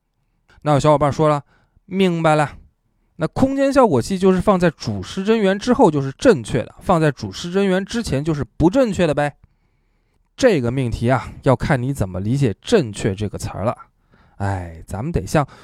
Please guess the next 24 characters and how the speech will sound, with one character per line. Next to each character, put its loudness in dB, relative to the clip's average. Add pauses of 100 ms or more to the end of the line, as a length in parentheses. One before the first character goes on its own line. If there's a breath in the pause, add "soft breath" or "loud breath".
(140 loud breath)
苏 0
格 6
拉 2
底 0
一 -6
样， -6
咱 -10
们 -6
首 0
先 0
要 2 (200)
define 2
it。 -20 (800 soft breath)
这 -2
就 6
好 4
比 0
你 -2
女 0
朋 -2
友 2
问 2
你 -2
啊 -6